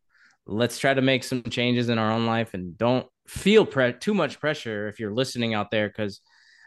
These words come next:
I, I talk to a lot of people that listen to podcasts and,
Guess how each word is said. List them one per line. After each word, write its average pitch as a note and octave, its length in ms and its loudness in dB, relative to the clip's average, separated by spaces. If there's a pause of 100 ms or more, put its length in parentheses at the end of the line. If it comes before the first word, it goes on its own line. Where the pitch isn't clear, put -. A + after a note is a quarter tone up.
I, A#2 220 0
I B2 60 0
talk C3 240 0
to D3+ 80 4
a - 100 6
lot B2 120 2
of G#2 80 -6
people C#3 220 2
that G2+ 120 -2
listen A#2 260 -2
to A2+ 80 -2
podcasts A2+ 640 -2
and, F#2+ 180 -6